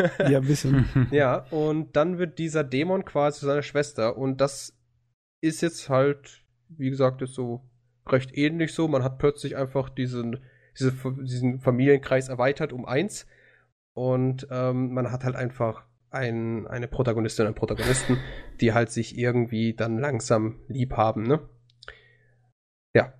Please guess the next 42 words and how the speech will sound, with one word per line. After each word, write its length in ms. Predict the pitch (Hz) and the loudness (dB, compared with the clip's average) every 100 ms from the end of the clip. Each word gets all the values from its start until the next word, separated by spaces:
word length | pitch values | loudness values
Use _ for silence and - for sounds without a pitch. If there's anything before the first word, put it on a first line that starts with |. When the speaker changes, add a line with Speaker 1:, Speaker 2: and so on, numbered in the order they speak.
| - | -8
Speaker 1:
es 160 | - 135 | -4 0
ist 120 | 170 | 4
halt 180 | 165 170 | 4 4
edgy, 260 | 165 - 151 | -2 0 2
Horror, 400 | 139 143 139 131 | 4 4 2 2
Romance 480 | 123 131 123 120 | 0 0 -2 -4
und 40 | 117 | -6
Supernatural, 520 | 135 165 160 - 151 | -2 0 0 2 2
also 160 | 135 123 | 0 0
mehr 200 | 120 123 | 0 -2
muss 200 | 123 127 | -2 -6
ich, 100 | 123 | -2
glaub 160 | 123 123 | 0 0
ich, 60 | |
dazu 200 | 131 - | -4 -6
nicht 140 | 117 - | -6 2
sagen, 260 | 135 143 | 2 2
was 120 | 139 | 0
da 100 | 139 | 0
alles 240 | 131 131 131 | 0 0 -2
passiert. 440 | 131 139 135 - _ _ _ _ _ _ _ | -4 0 0 -2 _ _ _ _ _ _ _
Speaker 2:
<laughs> 80 | 156 - - - - - - 170 190 | 8 8 4 -10 -14 -18 -14 -10 -4
Ich 160 | 156 156 | 0 2
lese 220 | 131 151 | 2 0
grad 180 | - 139 | -2 -4
mal 120 | 139 | -2
kurz 380 | - 160 - 131 | 0 0 0 -4
rein. 260 | 143 123 135 180 170 - | -2 0 -2 -6 -8 0
Erst 360 | 165 139 - | 2 2 0
hält 180 | 127 180 | 0 2
er 100 | 151 | 2
sie 160 | 139 151 | 2 0
für 140 | - 143 | 0 -2
einen 100 | 143 | 0
Engel 380 | 165 165 143 143 | 0 2 2 2
und 200 | 151 135 | 0 0
dann 100 | 127 | -2
ist 180 | 175 | -2
er 80 | 139 | -4
stinkig. 640 | 120 - 151 - 151 139 - - | -2 2 2 0 -4 -6 -10 -20
<laughs> 200 | - - | -20 0
Haha, 600 | 190 175 - 143 135 135 | 4 4 2 -4 -4 -4